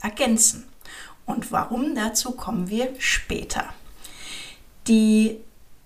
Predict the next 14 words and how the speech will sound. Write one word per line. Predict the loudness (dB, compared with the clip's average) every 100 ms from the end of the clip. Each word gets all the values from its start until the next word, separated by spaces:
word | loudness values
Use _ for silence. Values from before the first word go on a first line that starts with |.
| -20 -2
Six-Head-Methode | 0 2 2 0 0 -2 -4 -4 -2 -2 -2 -4
ist | -2 0 0
dazu | 0 0 -2
da, | -2 0 2 0 -2
Ideen | -8 -4 0 2 0 -4
im | -2 -2 0
Team | 0 0 0
zu | -2 -4
finden, | -2 2 2 2 0 0 0 -4 -14 -14 -6 -2
Problemlösungen | -2 0 4 4 4 2 2 2 2 2 0
strukturiert | 0 -2 -6 -4 -2 0 0 -2
anzugehen | -2 0 0 -2 -2 -2 0 -2 -4 -8 -14 -14 -2
und | 2 4 4
Sachverhalte | 2 0 0 0 0 0 0 0 0 -2 -2 -2 -4